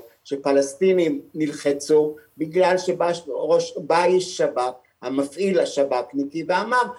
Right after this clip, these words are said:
"אנחנו יודעים שאתה הומוסקסואל, אם לא תשתף פעולה, אנחנו נגלה את הדברים." הדברים הללו, הגענו למצב שהוא פשוט איום ונורא,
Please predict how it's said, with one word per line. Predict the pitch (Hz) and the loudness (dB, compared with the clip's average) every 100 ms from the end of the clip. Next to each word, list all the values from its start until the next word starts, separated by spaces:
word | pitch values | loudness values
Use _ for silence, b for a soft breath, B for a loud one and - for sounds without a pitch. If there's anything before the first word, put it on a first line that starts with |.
| B | B
"אנחנו | 147 165 | -8 -2
יודעים | 196 196 - 220 254 | 2 2 4 2 2
שאתה | 202 214 208 | 0 -4 -2
הומוסקסואל, | 220 220 220 214 208 - 214 214 208 - B B | -2 -2 -2 -4 -4 -4 -2 0 0 0 B B
אם | 175 180 | -4 4
לא | 190 | 4
תשתף | 196 196 185 175 156 156 | 4 2 0 2 2 2
פעולה, | 180 180 160 139 131 | 0 2 2 0 -4
אנחנו | 180 | -6
נגלה | 180 180 196 208 233 | -8 0 2 4 4
את | 208 | 2
הדברים." | 208 160 139 127 - b 113 | -2 0 -2 -4 -10 b -16
הדברים | 117 139 160 202 175 | 0 2 2 0 -2
הללו, | 143 160 175 180 180 - | 0 2 2 2 0 -2
הגענו | 151 - 170 190 185 180 - | -8 0 2 4 4 0 -2
למצב | 147 131 123 - 165 165 - | -4 -4 -6 -2 2 0 -2
שהוא | - 135 160 175 - | -8 -4 -2 -2 -4
פשוט | - - 196 185 - _ _ _ _ _ _ 143 | -16 -4 -2 -2 -4 _ _ _ _ _ _ 0
איום | 165 208 185 | 4 4 2
ונורא, | 175 151 131 | 0 0 -4